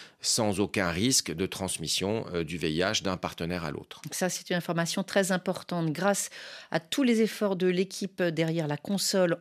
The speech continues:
Speaker 2: on a réussi à vous joindre à Abuja. Docteur Léopold Zekeng, directeur pays représentant de l'onu sida au Nigeria. Tout à l'heure, je citais ces chiffres absolument effrayants des transmissions,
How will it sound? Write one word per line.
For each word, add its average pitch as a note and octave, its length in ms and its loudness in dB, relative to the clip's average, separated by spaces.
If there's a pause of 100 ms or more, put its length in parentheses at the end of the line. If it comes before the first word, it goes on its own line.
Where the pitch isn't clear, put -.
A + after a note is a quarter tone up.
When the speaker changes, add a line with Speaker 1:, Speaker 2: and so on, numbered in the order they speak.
Speaker 2:
on G#3 160 6
a G3 80 4
réussi F#3 340 2
à F3+ 60 6
vous E3+ 160 0
joindre E3+ 300 0
à E3+ 60 4
Abuja. E3 380 2
Docteur F#3+ 400 0
Léopold E3 480 2 (380)
Zekeng, F#3+ 680 6
directeur G#3+ 600 4
pays G#3+ 260 6
représentant F#3+ 640 4
de E3+ 80 2
l'onu F#3 260 6
sida F#3 320 4
au F3+ 40 8
Nigeria. F#3 500 4 (360)
Tout G3 140 0
à A3 80 8
l'heure, A#3 140 8
je G#3 120 4
citais A#3 360 4
ces G3 300 4 (260)
chiffres - 400 4
absolument G3+ 480 4
effrayants G#3+ 420 4
des G3+ 140 6
transmissions, A3 1000 4